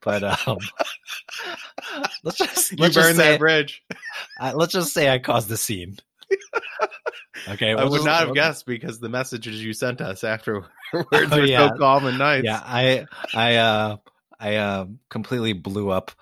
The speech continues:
Speaker 1: uh, the Slack channel. All right, so let me, uh, s-, say some mitigating factors. Okay, number one, why was I so upset? Like, honestly, because we, I only signed up for one credit card for her per year. Like,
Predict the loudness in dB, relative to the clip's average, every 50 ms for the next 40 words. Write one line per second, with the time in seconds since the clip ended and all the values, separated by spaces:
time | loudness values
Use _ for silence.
0 | -20 -20 _ _ -6 -2 0 0 0 -2 -2 -4 -4 -2 -2 0 -2 -2 -2 -2
1 | -4 -4 -4 -8 -12 -14 -16 -16 -16 -16 -18 -18 -20 -20 -20 -20 _ _ 0 2
2 | 2 2 2 0 0 2 4 4 4 4 2 2 0 2 4 4 4 4 4 4
3 | 4 2 0 -2 -8 -10 -10 -8 -8 -8 -10 -12 _ _ _ -12 -6 -2 0 0
4 | 0 0 0 0 0 -2 -2 0 0 -2 -2 0 -2 -2 -2 -2 -6 -10 -12 -12
5 | -14 -14 -10 -8 -6 -6 -6 -8 -8 -4 -2 0 2 2 4 4 2 2 4 2
6 | 2 2 2 2 0 -2 0 0 0 0 0 -2 -4 -4 -4 -6 _ _ _ _
7 | _ _ -4 -2 -2 -2 -4 _ -20 _ _ _ 0 0 0 2 0 -2 -2 -2
8 | -2 -2 -2 -6 -2 2 2 2 2 0 -6 -10 _ _ -20 -20 -20 -16 -12 -8
9 | -6 -6 -4 -2 -2 -2 0 0 -2 0 0 0 0 0 -2 -4 -4 -4 -4 -4
10 | -4 -4 -2 -2 -4 -4 -4 -6 -8 -6 -6 -6 -6 -6 -8 -6 -4 -2 -2 -4
11 | -4 -6 -12 -20 -20 -16 _ -4 -4 -4 -4 -4